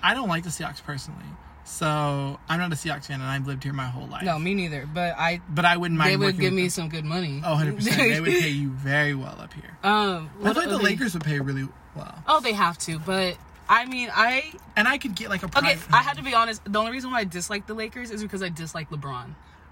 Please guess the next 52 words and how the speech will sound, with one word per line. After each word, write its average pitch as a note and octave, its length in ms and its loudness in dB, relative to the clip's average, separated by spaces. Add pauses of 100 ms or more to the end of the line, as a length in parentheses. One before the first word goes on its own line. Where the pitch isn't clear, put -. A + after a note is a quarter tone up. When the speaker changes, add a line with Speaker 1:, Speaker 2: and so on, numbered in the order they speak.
Speaker 1:
I'm, E3 540 2 (140)
you F3+ 240 0
know F#3+ 140 2
what? F#3 180 0
I E3 140 6
understand D3+ 420 -2
that. C#3 180 -6 (380)
But G3 100 6
the G#3+ 80 -2
thing A3+ 140 2
is, B3+ 160 -4 (200)
my F#3 220 4
dad D3 300 4
is F3 100 -2
a F#3+ 40 -2
Lakers G3+ 320 -4
fan, B3+ 440 -4
and F3+ 160 2
so - 160 0
Speaker 2:
Mm-hmm. - 140 -10
Speaker 1:
I F#3 160 4
grew E3+ 180 -2
up - 100 -12
being D#3+ 160 -4
a C#3+ 60 -4
Lakers C#3+ 300 -6
fan C#3 180 -10
because D3+ 200 -2
Speaker 2:
Yeah. D#3 40 0
Speaker 1:
my D3+ 120 0
dad C#3 300 4
is, C3+ 160 -6
my D#3 120 2
dad F3 200 4
is D#3 120 -6
from C3+ 380 -4 (380)
Compton. D3+ 460 -4 (520)
So - 180 -4
he's, D#3+ 320 0
you E3 120 0
know, C#3 360 -2
he D3+ 160 -4
grew D3+ 120 -2
up C#3+ 60 -4
a C#3 40 -4
Lakers C3+ 360 -4
fan. A#2+ 380 -10 (320)
And D#3+ 100 -2
so F3+ 80 0
I E3+ 120 8
like E3+ 120 4
Lakers, C#3+ 240 -4